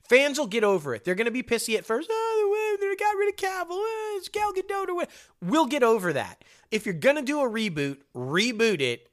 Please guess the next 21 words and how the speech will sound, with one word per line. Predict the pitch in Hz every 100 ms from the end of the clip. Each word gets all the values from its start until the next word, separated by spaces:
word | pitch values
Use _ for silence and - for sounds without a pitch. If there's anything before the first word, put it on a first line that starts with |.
| -
and | 170 165
then | 175 160 131
let | 147 170 180
us | 170
be | 170
happy | 160 160 160 160
with | 127
what | 135 143
you | 135
do. | 123 120 101
So, | - 147 127
uh, | 127 131 123
that, | 143 143
that, | 143
yeah, | 165 143 110
I, | 147 165
I | 151
love | 165 185 165
that. | 135 131 135 - - - -
Um, | 156 135 120 117 _ _ _ _ _ -
I | 208